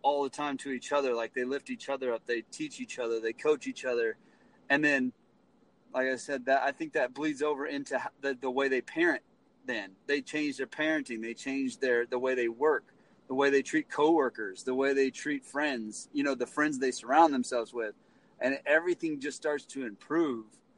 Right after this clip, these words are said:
across the board from one simple little action. And it's just, like, to take it full circle back to what we were talking about, the, you know, the nutrition is it, and the, and the starting out losing the weight. And that is the small little goals.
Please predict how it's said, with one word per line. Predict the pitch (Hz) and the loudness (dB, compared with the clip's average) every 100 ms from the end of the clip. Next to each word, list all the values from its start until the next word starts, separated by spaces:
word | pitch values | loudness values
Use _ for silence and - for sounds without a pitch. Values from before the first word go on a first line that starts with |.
| _ _ - | _ _ -14
across | 123 - 156 147 - | -14 -2 0 0 -4
the | 107 | -8
board | 123 156 139 104 95 _ _ _ _ | -2 2 4 2 -4 _ _ _ _
from | - 151 | -6 -4
one | 147 160 175 170 | 2 4 4 0
simple | - - 170 170 170 160 147 | -4 -2 -2 2 4 4 4
little | 151 156 151 147 _ | 2 4 2 -2 _
action. | 135 135 - - 117 | -2 -2 -6 -12 -12
And | 117 | -12
it's | 120 - | -14 -14
just, | 139 - | -12 -6
like, | 139 - _ - | -6 -8 _ -10
to | 139 | -8
take | - 143 | -4 -4
it | 131 | -6
full | - 170 160 | -6 -4 -2
circle | - 156 - 123 | 0 -2 -2 -4
back | 127 127 | -2 -2
to | 131 | -2
what | 131 | -4
we | |
were | 123 | -4
talking | - 127 131 | -2 -2 -2
about, | 123 117 110 | -2 -2 -4
the, | 113 113 - - | -6 -8 -10 -6
you | 131 | -2
know, | 127 | -2
the | 117 | -2
nutrition | 117 120 - 135 - 113 - _ _ _ _ - | -4 -4 -6 -8 -8 -14 -18 _ _ _ _ -8
is | 127 135 | 0 2
it, | 123 | 2
and | 135 127 | 2 2
the, | 120 - | 2 2
and | 123 | 0
the | 120 | 0
starting | - 147 143 135 135 | 2 4 6 6 6
out | 123 - | 6 4
losing | 139 123 120 | -6 -4 -4
the | 113 | -2
weight. | 120 107 - _ _ _ _ _ _ 117 | -2 -2 -6 _ _ _ _ _ _ -6
And | 127 | -2
that | 135 | 0
is | 131 120 - - - | -2 -4 -12 -18 -12
the | 131 | -10
small | - 151 143 147 143 | -6 6 8 8 6
little | 156 165 | 4 4
goals. | 139 147 123 101 104 - | 4 4 4 0 -6 -16